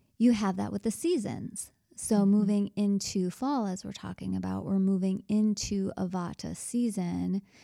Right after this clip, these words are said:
Speaker 1: 'cause you've got the wind, that air, and it's starting to get cold.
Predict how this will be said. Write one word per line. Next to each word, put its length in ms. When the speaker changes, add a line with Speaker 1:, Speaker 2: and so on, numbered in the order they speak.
Speaker 1:
'cause 180
you've 120
got 240
the 80
wind, 640
that 300
air, 520
and 160
it's 140
starting 300
to 60
get 180
cold. 600